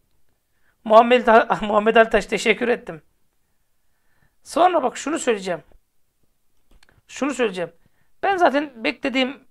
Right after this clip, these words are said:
şeyler gerçekleşti hemen hemen. Giresun kazanır, Fenerbahçe kazanır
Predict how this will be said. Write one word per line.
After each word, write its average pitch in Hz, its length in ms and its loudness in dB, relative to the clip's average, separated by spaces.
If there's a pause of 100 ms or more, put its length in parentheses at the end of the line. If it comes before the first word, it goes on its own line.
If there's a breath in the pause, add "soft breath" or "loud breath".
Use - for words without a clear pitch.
(280)
şeyler 214 340 -2
gerçekleşti 208 640 -2
hemen 165 160 -6
hemen. 190 220 -10 (140)
Giresun 202 420 -4
kazanır, 175 460 -2
Fenerbahçe 180 480 -4
kazanır 175 640 -6